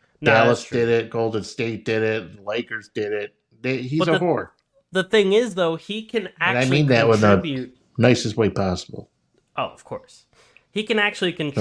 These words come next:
Speaker 2: wrong with
Speaker 1: contribute
Speaker 2: whores.
Speaker 1: on a competitive team, especially off the bench as a center, which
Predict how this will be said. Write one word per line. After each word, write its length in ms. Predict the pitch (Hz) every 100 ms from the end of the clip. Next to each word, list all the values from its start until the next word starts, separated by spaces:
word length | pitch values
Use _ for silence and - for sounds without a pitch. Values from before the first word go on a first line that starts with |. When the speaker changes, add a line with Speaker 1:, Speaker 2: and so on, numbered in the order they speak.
| 107
Speaker 2:
wrong 180 | 139 143
with 60 | 127
Speaker 1:
contribute 0 |
Speaker 2:
whores. 260 | 135 107 135
Speaker 1:
on 140 | 131
a 120 | 127
competitive 1000 | 123 - 107 - - 139 143 120 107 90 _
team, 400 | - 143 110 - _ _ _ _ _ _ _ _ _ _ _ -
especially 580 | 139 - 175 - 160 147
off 300 | 135 143 -
the 160 | 104 -
bench 320 | 143 127 - -
as 120 | 120
a 80 | 110
center, 560 | - 131 127 117 113 _ _ _
which 380 | 127 135 131 -